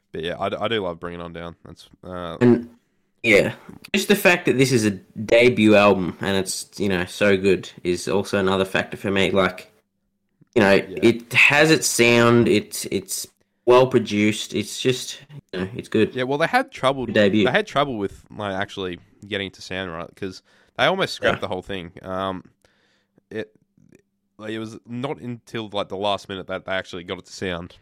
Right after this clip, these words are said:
Speaker 1: uh, how they wanted it to sound. So, I mean, it's, it's, it, some would say it's a miracle it's even here, to be honest. So, um,
Speaker 2: Wow.
Speaker 1: but th-,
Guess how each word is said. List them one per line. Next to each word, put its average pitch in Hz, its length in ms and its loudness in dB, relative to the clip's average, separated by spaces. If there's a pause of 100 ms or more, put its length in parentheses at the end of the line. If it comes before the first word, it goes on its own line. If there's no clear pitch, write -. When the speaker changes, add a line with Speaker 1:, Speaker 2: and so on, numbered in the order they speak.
(1080)
Speaker 1:
uh, 101 280 -6
how 95 120 -6
they 90 100 -10
wanted 92 220 -8
it 80 60 -20
to - 100 -20
sound. 85 340 -12
So, - 140 -10
I 85 240 -8
mean, 92 200 -6 (300)
it's, - 120 -20 (100)
it's, 113 200 -10
it, 110 180 -14 (320)
some - 220 -8
would 117 100 -6
say 107 140 0
it's 95 100 -6
a 104 40 -12
miracle 95 300 -6
it's - 100 -10
even 82 180 -8
here, 90 120 -10
to 78 80 -16
be - 80 -14
honest. 143 360 -12
So, 92 280 -6 (760)
um, 92 400 -4
Speaker 2:
Wow. 95 280 -4
Speaker 1:
but 85 160 -12
th-, 120 140 -8